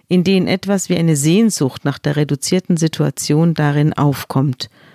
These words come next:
Wenn das Leben zu schwierig wird, verglichen mit den Schwierigkeiten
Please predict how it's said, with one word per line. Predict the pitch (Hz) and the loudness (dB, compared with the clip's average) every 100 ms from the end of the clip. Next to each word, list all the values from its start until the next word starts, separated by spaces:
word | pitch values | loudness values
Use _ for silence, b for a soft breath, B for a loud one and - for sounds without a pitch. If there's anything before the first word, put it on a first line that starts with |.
| b | b
Wenn | 160 165 | -2 0
das | 165 | -2
Leben | 180 220 240 240 | 0 0 2 0
zu | - | 0
schwierig | 214 - 254 196 - | -4 0 2 2 -2
wird, | 139 139 - B B B B | -2 -2 -4 B B B B
verglichen | - 170 226 233 220 | -4 0 0 0 2
mit | 190 175 | 2 2
den | 160 | 0
Schwierigkeiten | - 196 196 175 - 160 151 - 156 147 | 0 0 0 -2 -2 -2 -2 0 0 0